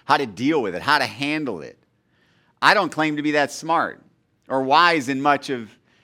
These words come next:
anything. I'm not much on science, but I know I didn't come from a monkey or, or any of that or, or an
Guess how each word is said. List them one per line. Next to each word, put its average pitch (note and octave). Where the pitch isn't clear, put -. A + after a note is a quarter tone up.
anything. B2
I'm B2
not B2+
much C#3
on A#2+
science, C#3
but F3
I D#3
know D#3+
I C3+
didn't D3
come E3
from C3+
a A#2+
monkey C#3+
or, C3+
or A2+
any C3+
of A2+
that D#3
or, D3
or C3+
an B2+